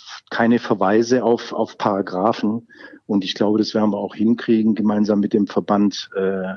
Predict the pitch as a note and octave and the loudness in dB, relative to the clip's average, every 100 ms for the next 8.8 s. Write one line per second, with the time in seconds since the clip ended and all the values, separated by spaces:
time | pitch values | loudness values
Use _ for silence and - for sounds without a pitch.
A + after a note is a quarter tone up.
0 | - F#2+ G2+ F#2 G#2+ F#2+ F#2 F#2+ - - | -4 -4 -4 -2 -2 0 -2 -4 -6 -4
1 | G2 - F2+ - F2 G#2+ A#2 A2 G#2+ - | -2 -2 -2 -2 0 2 2 0 0 -8
2 | - - - - G#2+ F#2+ G#2+ G#2 A2+ - | -18 -16 -16 -6 -4 0 -2 0 0 0
3 | A2 - G2 A2+ - A2+ G#2 G#2+ G#2+ G2+ | -6 -4 0 0 2 -2 -2 0 0 0
4 | - - E2+ G2+ A#2 G#2 G#2 - A2 G#2+ | -2 -2 0 2 2 2 -4 -6 -4 -2
5 | A2 G#2 - - A2+ - A2+ G#2+ G#2+ G#2+ | 0 -2 -4 -2 -2 -2 -6 -6 -4 -4
6 | G2+ A2 G2+ G#2 A#2+ - - A2 - A2 | -4 -4 -4 -6 -8 -12 -4 -4 -2 -2
7 | G#2 - A2+ G2+ A#2+ G#2+ G#2+ A#2+ - A2 | -4 -2 -4 -2 0 2 4 2 0 -6
8 | G#2+ - G#2+ A2+ A#2 A2 A2 | -6 -4 0 2 4 4 2